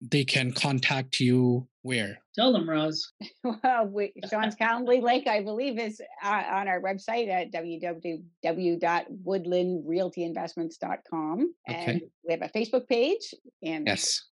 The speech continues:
Speaker 3: Sean and I each have our own individual, uh, Facebook pages, but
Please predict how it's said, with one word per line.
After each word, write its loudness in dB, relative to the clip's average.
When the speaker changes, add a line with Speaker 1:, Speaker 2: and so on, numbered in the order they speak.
Speaker 3:
Sean -2
and -4
I -4
each -6
have -6
our -4
own -4
individual, -6
uh, -6
Facebook -8
pages, -10
but -8